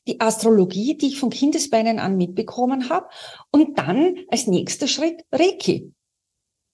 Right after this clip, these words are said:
Astrologie mache ich nur mehr sehr, sehr eingeschränkt, ähm, wie vielleicht bekannt ist, vor allem auf der mundanen Ebene,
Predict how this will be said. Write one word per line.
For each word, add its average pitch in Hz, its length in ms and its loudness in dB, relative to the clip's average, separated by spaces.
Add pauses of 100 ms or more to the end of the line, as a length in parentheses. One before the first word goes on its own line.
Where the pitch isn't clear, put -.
(720)
Astrologie 233 580 6
mache 254 280 2
ich 240 120 -6
nur 240 120 2
mehr 202 120 2
sehr, 208 260 4
sehr 214 140 0
eingeschränkt, 262 760 -4 (460)
ähm, 269 640 0 (140)
wie 254 200 0
vielleicht 247 320 2
bekannt 240 500 -4
ist, 320 280 -4 (800)
vor 214 100 2
allem 190 140 4
auf 185 140 2
der 196 100 2
mundanen 175 520 2
Ebene, 277 500 -2